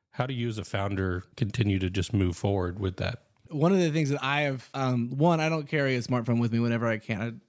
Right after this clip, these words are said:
Speaker 2: I, I haven't, don't have one on me. And, and the one that I do have, it doesn't have any social media, doesn't have anything on it, doesn't have a web browser on it.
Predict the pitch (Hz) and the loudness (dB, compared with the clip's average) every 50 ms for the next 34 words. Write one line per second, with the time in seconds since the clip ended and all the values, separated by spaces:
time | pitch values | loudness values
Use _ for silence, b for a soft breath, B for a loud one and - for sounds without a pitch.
0 | - - 120 123 117 117 113 117 - - 120 117 120 117 117 107 117 110 92 101 | -4 0 2 4 4 4 2 0 -2 0 0 2 2 2 2 0 0 -2 -2 -2
1 | 107 87 82 82 - - B B B B B B B - 110 120 120 120 123 123 | -2 -4 -4 -6 -8 -10 B B B B B B B -4 -2 0 0 2 2 0
2 | 120 117 104 - - - 135 143 143 139 156 156 147 135 127 123 123 143 147 151 | 0 -2 -4 -6 -4 0 2 2 4 2 2 2 0 0 -2 0 0 0 2 2
3 | 147 135 127 117 117 117 117 117 113 - _ _ - 120 113 127 131 127 135 123 | 2 2 0 -2 -2 -2 -4 -6 -8 -12 _ _ -12 -4 -2 0 0 0 0 -2
4 | 127 127 120 117 117 131 127 135 139 135 131 131 120 - 131 120 117 113 117 120 | -2 -2 -2 -2 -2 0 0 2 2 2 2 0 -2 -2 -4 -4 -2 0 -2 -2
5 | 117 123 147 151 170 160 139 151 160 156 143 135 123 127 135 185 170 143 135 135 | 0 0 0 2 2 2 2 2 2 2 0 0 -2 -2 0 0 0 2 2 0
6 | 143 135 120 113 110 101 101 98 95 92 82 - - | 0 2 0 0 0 0 0 0 0 -2 -2 -6 -8